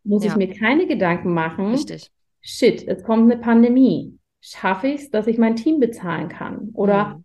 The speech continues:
Speaker 1: wow, da kommt eine Steuernachzahlung vom Steuer-, äh, Amt, ne, mit einem knackigen, vielleicht auch mal sechsstelligen Betrag oder sowas.
Speaker 2: Mhm.
Speaker 1: Das sind ja Dinge, über die machen wir uns dann, und das ist auch okay, die, über die muss man sich keine Gedanken machen. Aber nur dieser Punkt,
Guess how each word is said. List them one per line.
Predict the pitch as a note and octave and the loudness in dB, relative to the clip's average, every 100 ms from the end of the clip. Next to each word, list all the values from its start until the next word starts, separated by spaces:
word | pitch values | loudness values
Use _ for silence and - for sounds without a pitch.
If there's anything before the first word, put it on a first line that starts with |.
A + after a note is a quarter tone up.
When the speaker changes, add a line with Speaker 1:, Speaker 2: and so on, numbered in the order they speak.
| _ - | _ -2
Speaker 1:
wow, | F#3+ C4+ G3+ D#3 | 2 4 4 2
da | F#3+ | 0
kommt | F#3+ A#3 A#3 | 0 0 2
eine | A#3 | 2
Steuernachzahlung | A#3 C#4 C4+ F3 F3 F3+ F#3+ F3 F3+ | 0 0 0 2 0 -2 -2 -2 -2
vom | F#3+ | -6
Steuer-, | F3+ - B3 G#3 F3 - F#3 F3+ F3 - | -4 -2 0 2 0 0 0 2 2 0
äh, | F#3+ | -2
Amt, | G3 C#4 G#3 | 2 2 2
ne, | G#3 C4+ | 0 2
mit | A3 G#3+ | 0 0
einem | G3+ | -4
knackigen, | G3 G#3+ A3+ A#3 A3+ | -2 -4 0 2 2
vielleicht | A3+ G#3 G#3+ | 2 0 0
auch | - | -4
mal | G3+ F#3 | -2 0
sechsstelligen | D#4+ - F#3 F3 F3 | -2 0 0 2 2
Betrag | F3 E3+ D#3 D#3 | 0 -2 -6 -4
oder | - E3+ | -4 -4
sowas. | E3+ F3 A3+ | -2 -2 -4
Speaker 2:
Mhm. | E3+ D#3 - | -6 -14 -4
Speaker 1:
Das | A#3 | 2
sind | C#4 C#4+ | 4 6
ja | |
Dinge, | G#3 A3 C4+ D4+ | 4 4 4 4
über | A#3+ | 2
die | A#3 | 4
machen | A3+ A3+ A#3+ | 2 0 -2
wir | A3+ | -4
uns | - | -2
dann, | A3+ A3+ | -2 -2
und | G3+ | -4
das | A3+ A3+ | -6 -2
ist | |
auch | A3+ - | -4 -4
okay, | - C#4 | -2 -2
die, | G3 F#3 | -2 -4
über | F#3 G#3 | -2 0
die | G#3+ | 4
muss | C4 C#4 | 2 2
man | G3+ | -2
sich | F3+ | -4
keine | F#3+ F3 | -4 -4
Gedanken | E3+ E3+ E3 E3+ | -2 -4 -6 -6
machen. | F3 F#3 | -6 -6
Aber | F3+ | -2
nur | G3 A#3+ | 2 2
dieser | A3+ G3 F3+ | 2 0 -2
Punkt, | - E4 C4+ B3+ G4 - | 0 2 6 4 4 -2